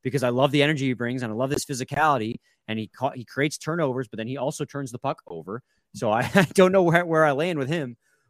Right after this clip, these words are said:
but playing, like, top six minutes these last few, uh, games,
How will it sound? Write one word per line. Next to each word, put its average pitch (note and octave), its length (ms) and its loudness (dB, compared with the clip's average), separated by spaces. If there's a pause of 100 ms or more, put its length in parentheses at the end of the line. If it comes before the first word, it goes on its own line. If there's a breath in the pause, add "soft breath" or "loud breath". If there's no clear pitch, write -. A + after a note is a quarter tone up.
(100)
but C#3+ 220 -2
playing, D#3 340 -4
like, D3+ 180 -4
top C#3 220 -2
six - 220 -14
minutes F#3 200 -8
these A#2+ 140 -8
last A#2 300 -6
few, G#2+ 240 -8
uh, F#2+ 260 -4 (180)
games, G#2 480 -4